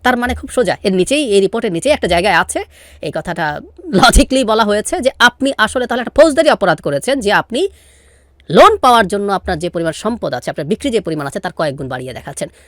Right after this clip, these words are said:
বাংলাদেশের লোন নিয়ে যত দুই নম্বরই হয়েছে, তার প্রায় সবগুলো এরকমই। আপনি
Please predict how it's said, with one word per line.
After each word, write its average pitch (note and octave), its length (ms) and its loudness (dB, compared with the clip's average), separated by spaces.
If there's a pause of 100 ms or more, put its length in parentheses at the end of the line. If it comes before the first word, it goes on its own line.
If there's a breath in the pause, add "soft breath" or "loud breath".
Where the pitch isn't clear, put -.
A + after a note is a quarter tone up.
(260 soft breath)
বাংলাদেশের B3 360 -6
লোন G3 220 -4
নিয়ে A#3+ 500 -6
যত E3 560 -2
দুই F3+ 140 -2
নম্বরই A3+ 320 0
হয়েছে, D3+ 240 -8
তার G3+ 120 -10
প্রায় A#3+ 160 -6
সবগুলো A#3 340 -6
এরকমই। - 360 -8 (440)
আপনি - 460 -12